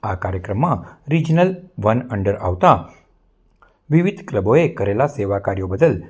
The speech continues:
તેઓને એવોર્ડ આપી સન્માનિત કરવામાં આવ્યા. કાર્યક્રમમાં મુખ્ય મહેમાન સુમંગલમ પ્રાઇવેટ લિમિટેડના ભૂતપૂર્વ ઇન્ડિપેન્ડન્ટ ડિરેક્ટર, એન્જિનિયરિંગ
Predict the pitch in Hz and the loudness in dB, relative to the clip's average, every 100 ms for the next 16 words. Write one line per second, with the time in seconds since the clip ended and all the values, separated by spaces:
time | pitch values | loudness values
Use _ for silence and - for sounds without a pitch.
0 | - - 165 170 190 185 104 98 98 151 | -10 -2 0 2 0 -4 -4 -2 -4 -6
1 | 151 92 95 101 - 95 90 92 90 95 | -10 -6 -6 -6 -6 -4 -4 -2 -2 -2
2 | 78 76 _ _ _ 98 87 87 98 135 | -4 -8 _ _ _ -2 -2 -6 -4 -2
3 | 143 87 98 95 90 165 104 - - - | -2 -4 -6 -4 0 2 0 -6 -10 -2
4 | 160 156 156 175 165 104 92 110 98 92 | 0 4 4 4 0 -2 0 -2 -4 -8
5 | 95 101 131 131 95 90 - 101 113 143 | -8 -6 -6 -6 -8 -10 -10 0 0 0
6 | - 104 101 101 98 95 92 95 90 185 | -4 -6 -6 -6 -6 -6 -6 -8 2 2
7 | 117 82 - _ _ - 156 170 165 170 | 2 -2 -20 _ _ 0 0 2 2 2
8 | 180 | 0